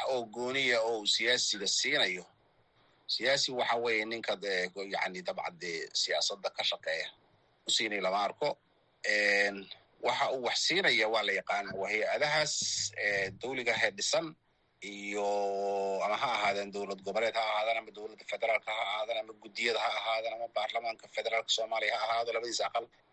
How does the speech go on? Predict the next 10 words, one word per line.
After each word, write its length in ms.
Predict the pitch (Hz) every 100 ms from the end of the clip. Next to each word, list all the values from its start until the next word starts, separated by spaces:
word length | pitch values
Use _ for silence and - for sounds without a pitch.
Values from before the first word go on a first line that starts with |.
| _
een, 720 | 101 98 98 98 95 95 92 85 _ _ _ _ _ _
ayaa 300 | 117 113 117
iskale. 300 | 113 - 113
Marka, 240 | 123 139 156 - _ -
adeer, 320 | 135 156 139
siyaasigu, 840 | - 131 131 160 - 165 156 156 160 - _ _
een, 720 | 123 113 107 104 101 101 101 - _ 131
wax 200 | 131 120 117
gooni 320 | 113 113 135
ah 120 | 117